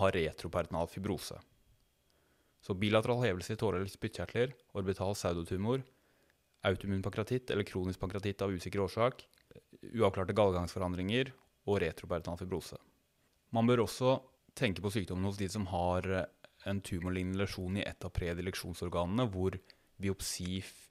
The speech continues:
viser funn som kan passe med sykdommen. Og mistanken om sykdommen, den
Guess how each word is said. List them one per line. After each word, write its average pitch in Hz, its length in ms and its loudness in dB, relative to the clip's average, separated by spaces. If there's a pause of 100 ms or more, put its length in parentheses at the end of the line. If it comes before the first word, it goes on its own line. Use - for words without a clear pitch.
viser 98 320 -4
funn 85 320 -6
som 101 140 -4
kan 87 180 -2
passe - 240 -2
med 82 140 -8
sykdommen. - 340 -10 (1120)
Og 113 160 2
mistanken 101 480 0
om 117 80 0
sykdommen, 117 460 0 (180)
den 107 380 2